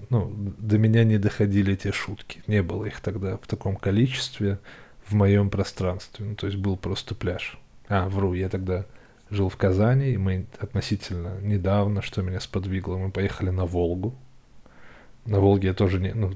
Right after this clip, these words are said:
в итоге я был на Волге, по-моему, раза два. Я приехал, и там была приятная вода и песчаный пляж. И такой: «М, прикольно». На Урале тоже были <laughs> песчаные пляжи, насколько я помню, я приезжаю, там, сука, галька. Очень неприятно ходить.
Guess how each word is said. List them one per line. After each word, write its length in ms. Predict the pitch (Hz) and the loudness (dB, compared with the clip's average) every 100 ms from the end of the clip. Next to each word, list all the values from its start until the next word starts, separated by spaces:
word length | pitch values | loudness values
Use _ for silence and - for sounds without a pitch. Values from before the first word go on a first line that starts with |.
| - | -2
в 120 | 104 | 2
итоге 260 | 123 113 104 | 4 4 4
я 60 | |
был 180 | 95 98 | 4 4
на 80 | 95 | 4
Волге, 300 | 95 95 90 | 2 0 -2
по-моему, 240 | 92 92 | -4 -2
раза 260 | 95 90 90 | 0 0 -2
два. 220 | 92 85 | -4 -6
Я 180 | 104 92 | -4 -2
приехал, 580 | - 98 135 160 139 104 | 0 4 4 2 0 -2
и 40 | |
там 320 | - 104 98 98 | 0 -2 -2 -6
была 300 | 95 92 82 | -4 -2 -2
приятная 480 | 95 95 85 92 92 | 0 0 0 -2 0
вода 340 | 95 139 202 | 0 2 2
и 80 | 151 | 2
песчаный 500 | 143 131 139 104 98 | 0 0 2 2 0
пляж. 380 | 87 - - 98 | -4 -8 -8 -10
И 40 | |
такой: 400 | - - 98 98 - | -10 -12 -12 -12 -8
«М, 180 | 104 151 - - - - - | -6 -6 -10 -20 -20 -14 -2
прикольно». 520 | 95 - 151 156 101 - - - - - - - - - - - - | -2 2 0 0 -6 -14 -20 -20 -18 -18 -18 -18 -20 -20 -20 -20 -10
На 260 | 120 104 98 | -2 2 6
Урале 280 | 101 104 92 | 6 6 6
тоже 260 | 90 85 | 2 0
были 200 | 82 87 | -2 0
<laughs> 20 | |
песчаные 560 | 101 - - 95 90 90 | 0 0 2 2 2 0
пляжи, 360 | - 92 104 104 | 0 2 2 0
насколько 420 | 101 - 98 104 | 0 -2 0 0
я 40 | |
помню, 280 | - 98 95 | 0 -2 -2
я 60 | 95 | 0
приезжаю, 340 | 98 120 135 | 0 4 4
там, 120 | 151 | 2
сука, 260 | - 165 170 | 0 0 0
галька. 460 | 160 180 131 104 - - - - - - - - - - - | 2 2 0 -8 -12 -20 -20 -20 -20 -20 -20 -20 -20 -20 -8
Очень 540 | 113 110 - 120 113 110 | -2 -2 2 2 4 4
неприятно 640 | 104 95 95 92 92 - | 4 4 4 4 2 -4
ходить. 500 | - 87 85 - - | -4 -4 -4 -12 -16